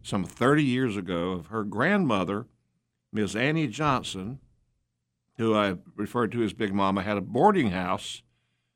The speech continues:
behind the governor's mansion and served these wonderful meals at lunch every day.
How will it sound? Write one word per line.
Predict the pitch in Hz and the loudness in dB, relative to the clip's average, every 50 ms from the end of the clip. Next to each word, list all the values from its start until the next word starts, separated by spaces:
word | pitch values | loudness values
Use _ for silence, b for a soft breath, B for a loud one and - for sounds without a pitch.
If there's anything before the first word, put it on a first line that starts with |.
| _ - | _ -6
behind | 107 104 131 143 139 143 131 | -4 -2 2 2 2 2 2
the | 117 | 2
governor's | 110 151 170 170 165 143 - - | 2 0 0 2 0 -2 -2 -2
mansion | 110 95 95 92 - - 98 98 | -2 -2 -2 -4 -6 -6 -4 -2
and | 101 98 | -2 -4
served | - - - 143 143 139 135 123 | -4 -4 -2 0 2 2 2 0
these | 120 120 110 95 101 | 0 -2 -2 -2 -4
wonderful | 98 110 131 151 165 156 - 165 156 | -4 0 0 0 0 -2 -4 -4 -4
meals | 147 151 160 156 147 147 131 123 | -2 0 0 0 -2 -2 -4 -6
at | - - | -8 -6
lunch | 117 143 170 175 170 - - | -2 0 0 0 0 -4 -6
every | 98 95 85 98 95 | -6 -4 -4 -4 -4
day. | 87 92 87 80 82 92 107 113 | -2 -4 -4 -4 -4 -6 -6 -8